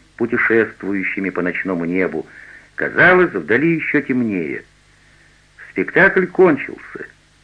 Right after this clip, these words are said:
Начался разъезд. Теснившаяся в вестибюле черная толпа — рассыпалась по белым тротуарам, готовая разнести по городу слух об огромном успехе,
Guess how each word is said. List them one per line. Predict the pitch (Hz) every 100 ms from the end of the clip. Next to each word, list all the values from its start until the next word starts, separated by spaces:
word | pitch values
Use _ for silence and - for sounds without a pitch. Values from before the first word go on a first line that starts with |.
| _ -
Начался | 85 104 82 160 185
разъезд. | 165 101 78 78 - - - _ _ _ - _ 113
Теснившаяся | 113 165 202 - 165 170 -
в | 117 92
вестибюле | 123 - 104 104 120 110 107 -
черная | - 117 113 98 92
толпа — | 87 76 - 131 151 - - - _ _ _ -
рассыпалась | 98 135 - - 190 147 107 -
по | -
белым | 82 95 85 82
тротуарам, | - - 87 139 156 151 143 - - -
готовая | 110 107 147 147
разнести | 147 110 127 - 143
по | 135
городу | 113 139 131 123 -
слух | 117 139 135
об | 104
огромном | 107 87 120 135 127 120
успехе, | - - - 120 127 - 113